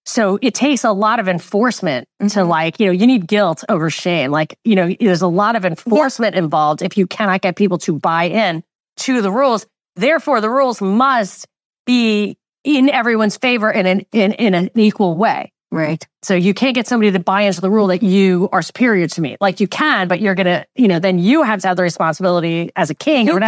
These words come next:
Speaker 1: whatever
Speaker 2: exactly. You can try
Speaker 1: to,
Speaker 2: and persuade
Speaker 1: which is okay. I mean,
Speaker 2: people.
Speaker 1: yeah,
Speaker 2: Like,
Speaker 1: what,
Speaker 2: you can
Speaker 1: what work.
Speaker 2: persuade people, but then ultimately they have to consent to that persuasion.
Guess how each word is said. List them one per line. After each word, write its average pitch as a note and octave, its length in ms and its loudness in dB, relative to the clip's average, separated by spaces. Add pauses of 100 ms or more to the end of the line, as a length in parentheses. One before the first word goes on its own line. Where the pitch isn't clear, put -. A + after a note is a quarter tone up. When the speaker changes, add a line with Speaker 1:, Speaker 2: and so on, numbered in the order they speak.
Speaker 1:
whatever E3 300 0
Speaker 2:
exactly. G#3+ 480 -2
You C#4 100 4
can E4+ 180 2
try G#3+ 200 -2
Speaker 1:
to, D#4 80 2
Speaker 2:
and E4 100 -2
persuade D4+ 180 -2
Speaker 1:
which D4+ 120 0
is D4+ 120 -2
okay. F4 220 2
I B3+ 320 0
mean, A3 80 0
Speaker 2:
people. G3 500 0
Speaker 1:
yeah, C4 180 0
Speaker 2:
Like, A#3 100 -2
Speaker 1:
what, G#3+ 180 0
Speaker 2:
you D#4 80 -2
can D4+ 60 0
Speaker 1:
what A3+ 160 0
work. - 160 0
Speaker 2:
persuade D#4+ 320 0
people, F#3+ 400 2
but F#3+ 180 -2
then G#3 400 0 (240)
ultimately G3+ 720 2
they F#3 320 0
have F#3 300 -2
to F3 440 2 (180)
consent C4 480 0
to F#3 120 0
that E3+ 220 0
persuasion. F#3 720 0